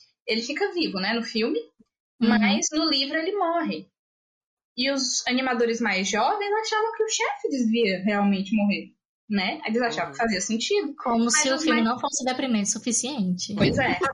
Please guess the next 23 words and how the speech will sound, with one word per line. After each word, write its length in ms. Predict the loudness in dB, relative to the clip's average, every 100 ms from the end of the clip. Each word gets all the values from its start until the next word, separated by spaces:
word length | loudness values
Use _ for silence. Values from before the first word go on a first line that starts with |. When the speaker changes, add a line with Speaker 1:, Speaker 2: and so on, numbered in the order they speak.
| -4 -12 -6
Speaker 1:
Aí 760 | -2 0 0 0 -2 -2 -2 0
os 100 | 0
mais 240 | 0 0
velhos 280 | 0 0 -2
diziam 280 | -4 -2 -2
que 120 | -2 -2
não, 460 | 2 2 2 0 -6 -14 -4
que 80 |
não 160 | -2 -2
podia, 460 | -4 -6 -6 -6 -6
que 80 | -4
não 100 | -2
ia 120 | -2
ter 80 | -2
como, 240 | 0 -2
e 80 | -2
teve 220 | 0 0
essa 200 | 0 -2 -4
briga. 800 | 0 0 0 -2 -2 -4 -6 -16 _ _ _ _
E, 540 | -2 0 2 0 -2 -2
assim, 200 | -2 0
eu 60 | 0
entendo, 520 | 0 -2 -2 0 0